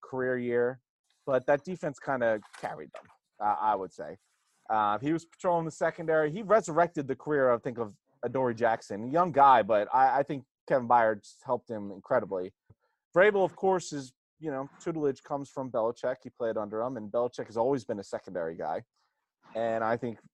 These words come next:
you know, Vrabel probably leans on his secondary just like Belichick did. He's been the, the epitome of consistency. I, uh, I, I knew he was gonna be in the top ten. I didn't know where I was gonna put him. I could have switched him and Derwin.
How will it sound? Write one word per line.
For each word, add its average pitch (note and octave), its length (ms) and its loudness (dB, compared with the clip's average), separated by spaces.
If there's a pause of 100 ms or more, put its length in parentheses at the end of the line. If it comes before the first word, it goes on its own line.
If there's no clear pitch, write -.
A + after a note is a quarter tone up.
you B2+ 120 -6
know, A#2 120 2
Vrabel A#2+ 340 0
probably A#2 220 6 (120)
leans A2 140 -6
on A#2 80 -2
his A2+ 120 -6
secondary A2+ 400 0
just A2+ 200 -8
like A#2+ 120 -2
Belichick C#3+ 460 0
did. F2+ 200 -4 (1040)
He's F#3+ 300 -2
been G3+ 180 6
the, E3+ 440 10
the E3 60 0
epitome G3 340 4
of D#3 100 0
consistency. D#3 920 0
I, D3+ 380 8
uh, C#3 320 8
I, C#3+ 120 0 (720)
I F#3 120 6
knew C4 200 4
he C#4+ 60 6
was B3 120 2
gonna A3 120 4
be G#3 80 6
in G3 80 6
the F3 60 2
top F3 280 6
ten. F3 160 8
I E3 100 8
didn't F3 140 4
know F3 80 8
where E3 140 10
I - 20 8
was C#3 120 2
gonna C3 120 2
put D#3 240 6
him. D#3 240 4 (720)
I F#3+ 120 8
could A3+ 160 2
have F3+ 100 -2
switched F#3+ 280 0
him F3 140 0
and C#3 80 0
Derwin. C#3+ 440 6